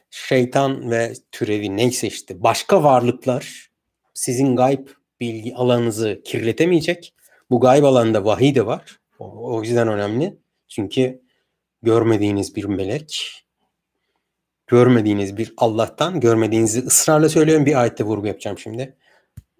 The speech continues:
Ee, görmediğiniz Allah'tan size bir bilgi getiriyor. Erişim engellendi. Kime? Diğer varlıklara.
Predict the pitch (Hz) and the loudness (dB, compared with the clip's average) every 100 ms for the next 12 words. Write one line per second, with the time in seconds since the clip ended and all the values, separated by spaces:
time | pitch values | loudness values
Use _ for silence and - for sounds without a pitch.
0 | _ 107 101 101 104 107 110 139 127 107 | _ 0 0 0 -6 0 4 6 6 4
1 | 101 98 104 101 95 160 180 - - 117 | 2 0 0 0 -2 0 -2 -2 -4 2
2 | 160 156 156 123 127 131 131 117 104 - | 4 4 2 0 -2 0 0 0 -2 -6
3 | 110 104 - _ _ _ _ - _ _ | -12 -14 -18 _ _ _ _ -20 _ _
4 | _ _ _ _ - _ 160 135 131 160 | _ _ _ _ -20 _ 2 4 4 6
5 | 151 147 143 139 135 120 - 202 208 147 | 6 6 6 4 2 0 2 2 4 2
6 | 131 123 107 101 95 _ - - | 2 2 0 -4 -6 _ -20 -20